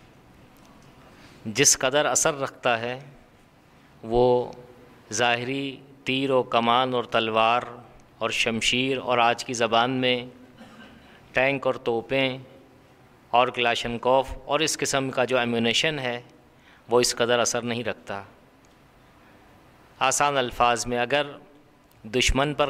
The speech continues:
कामयाब होना है और गालिब होना है, तो बेहतरीन हथियार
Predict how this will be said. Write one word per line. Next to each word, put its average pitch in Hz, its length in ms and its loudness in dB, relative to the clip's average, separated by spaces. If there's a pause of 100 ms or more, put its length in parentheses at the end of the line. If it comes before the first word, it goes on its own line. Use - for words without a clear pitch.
कामयाब 127 520 2
होना 131 340 0
है 131 160 0
और 127 140 2
गालिब 113 380 2
होना 139 260 0
है, 135 220 -6 (2250)
तो 120 80 0
बेहतरीन 135 520 -2
हथियार 127 680 0